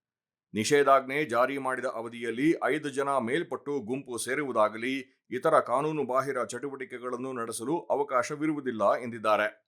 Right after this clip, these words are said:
ಯಾವುದೇ ಮೆರವಣಿಗೆ, ಸಭೆ, ಸಮಾರಂಭಗಳು, ವಿಜಯೋತ್ಸವ ಹಾಗೂ ಇತರೆ ಸಾರ್ವಜನಿಕ ಸಮಾವೇಶ ನಡೆಸುವಂತಿಲ್ಲ.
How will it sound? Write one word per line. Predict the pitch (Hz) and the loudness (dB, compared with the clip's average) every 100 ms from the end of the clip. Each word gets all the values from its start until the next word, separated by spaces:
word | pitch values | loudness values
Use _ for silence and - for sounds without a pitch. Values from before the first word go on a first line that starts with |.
| _ _ _ _ _ - | _ _ _ _ _ 6
ಯಾವುದೇ | 123 180 190 185 175 | 8 10 8 2 0
ಮೆರವಣಿಗೆ, | 113 139 160 160 147 156 156 - - | 0 2 2 -2 -4 -4 -4 -4 2
ಸಭೆ, | 127 156 156 113 | 4 2 0 -4
ಸಮಾರಂಭಗಳು, | 120 139 147 147 131 139 143 104 | -2 2 2 0 -2 -2 -2 -4
ವಿಜಯೋತ್ಸವ | 101 113 156 165 151 127 131 - | -6 -2 -2 0 0 2 2 2
ಹಾಗೂ | 117 127 127 | -2 -2 -2
ಇತರೆ | 110 110 156 147 | -2 -2 -2 0
ಸಾರ್ವಜನಿಕ | 117 127 139 131 127 120 | 0 0 -2 -8 -10 -10
ಸಮಾವೇಶ | 113 127 123 110 110 | -4 -2 -2 -2 -4
ನಡೆಸುವಂತಿಲ್ಲ. | 127 98 107 117 110 107 101 | -6 -6 -8 -8 -8 -8 -2